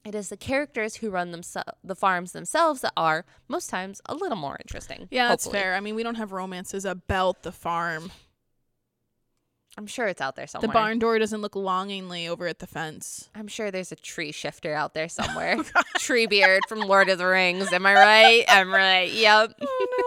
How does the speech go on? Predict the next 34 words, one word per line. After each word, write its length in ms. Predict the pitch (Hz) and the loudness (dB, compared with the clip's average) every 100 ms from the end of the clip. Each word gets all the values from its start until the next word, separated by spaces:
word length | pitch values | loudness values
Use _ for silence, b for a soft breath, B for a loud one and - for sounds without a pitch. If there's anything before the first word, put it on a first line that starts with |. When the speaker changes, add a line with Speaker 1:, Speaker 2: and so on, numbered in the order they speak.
| 494 466 | -2 -4
Speaker 2:
no. 60 | B | B
Speaker 1:
<laughs> 60 | B B B 466 508 403 302 - | B B B -8 -8 -10 -10 0
Uh, 260 | 240 226 | 2 2
for 180 | - 277 | 0 0
instance, 580 | 254 247 - 202 269 - | -2 -4 -8 -8 -8 -6
in 320 | - 185 180 185 - | -2 -2 -2 -8 -6
In 140 | 214 | -4
the 100 | 202 | -4
Event 260 | 190 170 185 | -2 -4 -4
of 80 | 220 | -6
Love 260 | 170 156 | -4 -4
by 120 | 226 165 | -4 -4
Courtney 320 | - - 180 | -4 -6 -8
Kay, 400 | - 156 151 254 - | -10 -6 -4 -6 -8
the 80 | 202 | -6
love 300 | 196 208 254 | -2 -2 -2
interest 380 | 208 196 202 - | -8 -8 -10 -12
is 80 | 196 | -16
the 60 | 180 | -14
heroine's 400 | 180 170 165 - | -10 -8 -8 -10
ex-best 460 | 175 - - 156 - | -14 -12 -10 -10 -10
friend 240 | 156 165 - | -10 -10 -8
who 120 | 214 - | -8 -4
owns 320 | 160 165 202 | -4 -4 -6
and 260 | - 220 165 | -6 -6 -4
runs 300 | 156 160 190 | -4 -4 -10
the 100 | 180 | -8
family 280 | 147 151 | -8 -8
Christmas 340 | 180 339 320 294 | -8 -8 -8 -10
tree 140 | 226 | -8
farm. 320 | 214 156 - - b | -6 -6 -6 -14 b
She 200 | - - | -16 -10
wears 200 | 160 147 | -6 -8
flannels 480 | - 277 269 254 254 | -6 -6 -4 -4 -6